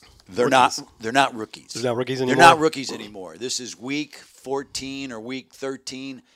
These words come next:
Speaker 1: They are not rookies.
Speaker 2: Yeah.
Speaker 1: You know, that's how he, he
Speaker 2: Can
Speaker 1: feels.
Speaker 2: can
Speaker 1: They're
Speaker 2: yeah.
Speaker 1: And, but these two really young guys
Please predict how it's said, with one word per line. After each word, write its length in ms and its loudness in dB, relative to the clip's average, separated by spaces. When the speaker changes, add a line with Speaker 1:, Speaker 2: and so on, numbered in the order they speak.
Speaker 1:
They 240 -6
are 140 -8
not 380 -10
rookies. 640 -14
Speaker 2:
Yeah. 200 -10
Speaker 1:
You 160 -16
know, 160 -10
that's 220 -6
how 140 -8
he, 300 -16
he 320 -20
Speaker 2:
Can 120 -10
Speaker 1:
feels. 380 -10
Speaker 2:
can 120 -8
Speaker 1:
They're 160 -8
Speaker 2:
yeah. 260 -8
Speaker 1:
And, 400 -8
but 400 -4
these 300 -8
two 340 -4
really 320 -8
young 360 -8
guys 760 -4